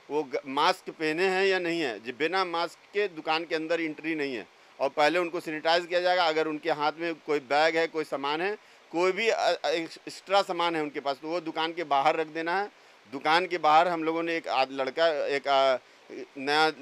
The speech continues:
नौकरी दे रखा है लोगों को कि दुकान के बाहर वो जो कस्टमर आएगी उनका सामान को सुरक्षा करना है, उनका सामान दुकान के अंदर नहीं आएगा। ये हथुआ मार्केट ने पूरी तरह ये सु-, अ, इंतजाम किया है मार्केट की तरफ से।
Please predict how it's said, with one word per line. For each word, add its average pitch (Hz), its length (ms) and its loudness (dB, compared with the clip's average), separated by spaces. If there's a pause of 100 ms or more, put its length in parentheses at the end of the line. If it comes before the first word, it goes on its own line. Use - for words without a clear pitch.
(120)
नौकरी 135 440 -4
दे 160 160 -2
रखा 165 340 0
है 175 60 2
लोगों 160 280 -2
को 190 260 -6 (300)
कि 143 60 -12
दुकान 156 540 0
के 180 180 -4
बाहर 156 320 4
वो 165 320 -2 (500)
जो 143 100 -4
कस्टमर 160 480 -2
आएगी 170 260 2
उनका 170 460 -2
सामान 156 420 -2
को 170 160 -8
सुरक्षा 156 400 -6
करना 113 280 -6
है, 92 100 -12 (320)
उनका 160 220 2
सामान 180 400 0
दुकान 185 300 0
के 185 80 -4
अंदर 160 240 -2
नहीं 131 220 -4
आएगा। 95 280 -6 (260)
ये 160 100 4
हथुआ 160 320 4
मार्केट 160 460 -2
ने 170 260 -2
पूरी 170 380 -6
तरह 165 380 0 (680)
ये 165 140 2
सु-, - 200 -10
अ, 170 60 2
इंतजाम 151 720 2
किया 151 320 4
है 147 140 4
मार्केट 139 420 -2
की 147 100 -6
तरफ 120 220 -4 (100)
से। 90 100 -14